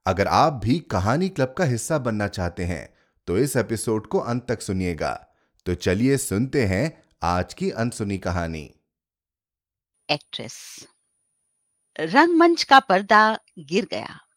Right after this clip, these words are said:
Speaker 2: तारा देवी ने शकुंतला का पाठ खेलकर दर्शकों को मुग्ध कर दिया था। जिस वक्त वह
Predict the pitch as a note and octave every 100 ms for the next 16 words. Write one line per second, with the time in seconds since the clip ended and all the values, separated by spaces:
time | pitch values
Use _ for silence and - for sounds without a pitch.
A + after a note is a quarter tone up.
0 | _ _ _ _ G3 F#3 A3+ C4+ A3 F3+
1 | F#3+ A3+ G3+ F3 A3 A3+ - F3 A#3+ B3
2 | E4+ F4 - F3+ - D#3+ D#3 - - -
3 | G#3 A#3+ A#3 F#2+ - _ _ - - _
4 | D3 D3 C4+ - - G4+ F#4 E3 C#3 G#3+
5 | _ - A3 D#4+ D#4+ F#4+ G#4 A#3+ D3 C3
6 | - - C#3 _ _ _ _ _ _ D#3
7 | D3+ D4+ - G3 G#3 G#3+ G3 E3+ F3+ G#3+